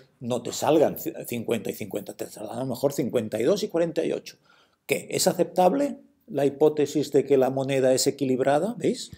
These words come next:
Este es el problema. Hay que dar un margen de confianza a las hipótesis. ¿Mm? ¿De acuerdo? Hay que dar un margen de confianza. Porque el azar, ¿no? Al trabajar con muestras, una parte de la población,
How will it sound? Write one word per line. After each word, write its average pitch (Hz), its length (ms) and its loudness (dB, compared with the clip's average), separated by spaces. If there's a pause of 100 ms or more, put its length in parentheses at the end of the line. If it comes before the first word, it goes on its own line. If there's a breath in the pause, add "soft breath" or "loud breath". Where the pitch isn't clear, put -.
(280 loud breath)
Este - 160 0
es 208 60 2
el 202 80 8
problema. 120 300 4
Hay - 80 2
que 196 120 8
dar 196 160 8
un 156 380 2
margen 151 480 0
de 110 100 2
confianza 110 800 -6 (300 soft breath)
a - 80 -4
las 170 200 -2
hipótesis. - 760 -6 (640)
¿Mm? - 300 -12
¿De - 100 -12
acuerdo? 147 320 -8
Hay - 100 -2
que 147 140 -4
dar 180 180 -4
un 113 180 -4
margen 113 360 -10
de - 80 -10
confianza. - 560 -14 (560)
Porque - 200 -8
el 104 80 -4
azar, 151 580 -2
¿no? 226 260 -4 (180 loud breath)
Al 104 100 -6
trabajar 127 380 -4
con 127 160 2
muestras, 139 500 0
una 117 280 -8
parte 147 440 2
de 101 100 -6
la 104 160 -2
población, 156 540 4